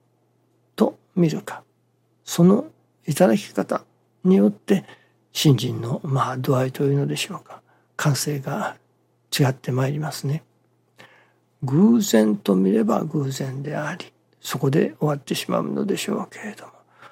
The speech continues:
それを神様のお働きと見れば、ありがたいものが一層込み上げてくることに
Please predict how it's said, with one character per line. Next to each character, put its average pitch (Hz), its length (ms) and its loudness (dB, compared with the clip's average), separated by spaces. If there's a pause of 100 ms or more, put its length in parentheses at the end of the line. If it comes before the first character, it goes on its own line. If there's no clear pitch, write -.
(260)
そ - 180 -2
れ 220 120 6
を 240 140 4
神 277 300 0
様 180 300 2
の 170 180 0
お 160 60 0
働 214 520 -2
き - 60 -16
と - 160 -4
見 262 160 2
れ 247 120 -2
ば、 165 220 -8 (520)
あ - 120 -2
り 151 100 8
が 143 120 4
た 139 140 -6
い 143 60 -4
も 135 140 -6
の 143 160 -2
が 143 120 0
一 156 120 -2
層 226 380 2 (1200)
込 151 100 2
み 135 140 6
上 127 80 -2
げ 123 120 -8
て - 140 -16
く 147 120 0
る 143 100 -2
こ 151 120 -4
と 151 120 -2
に 170 260 -2